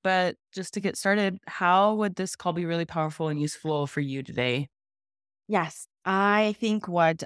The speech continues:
Speaker 2: I have been struggling and also being on the journey of embracing my greatness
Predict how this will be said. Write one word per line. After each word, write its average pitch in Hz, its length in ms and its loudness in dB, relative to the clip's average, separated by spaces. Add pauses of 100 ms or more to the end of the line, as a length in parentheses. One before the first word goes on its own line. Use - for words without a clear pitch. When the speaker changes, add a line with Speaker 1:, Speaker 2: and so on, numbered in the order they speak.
Speaker 2:
I 170 220 -4
have 165 340 -4
been 147 360 -2 (280)
struggling 220 640 0
and 175 100 -2
also 165 300 -4
being 156 220 -2
on 147 160 -2
the 143 80 -4
journey 202 440 2
of 156 560 -4
embracing 180 840 -4
my 139 320 -2
greatness 240 840 0